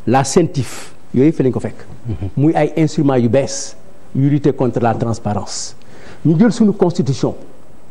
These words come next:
Speaker 1: wax ci ne ko transparence ak bonne gouvernance dafa bokk ci suñu constitution en deux mille un. Donc instruments yu ñu yor pour liggéeyee ko rek fi lañ ko fekk.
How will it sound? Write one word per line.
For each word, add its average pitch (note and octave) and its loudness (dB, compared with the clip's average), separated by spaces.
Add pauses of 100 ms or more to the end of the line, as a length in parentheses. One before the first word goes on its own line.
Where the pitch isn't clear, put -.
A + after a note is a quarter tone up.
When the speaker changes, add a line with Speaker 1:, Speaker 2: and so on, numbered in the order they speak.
(360)
Speaker 1:
wax F3+ 4
ci A3+ 6
ne F#3+ 6
ko F3+ 0
transparence E3+ 0
ak D#3 2
bonne F3 6
gouvernance D3+ 0 (400)
dafa E3+ 4
bokk F#3+ 4
ci - 0
suñu G#3 4
constitution F3 2
en C#3+ 4
deux C3+ 4
mille B2+ 2
un. - -6 (920)
Donc F3 4
instruments A#3+ 4
yu G#3 6
ñu A3+ 6
yor F#3 6 (420)
pour G#3 6
liggéeyee E3 6
ko D3 0
rek C#3+ 0
fi C3+ -4
lañ B2+ 2
ko A2+ 0
fekk. - -8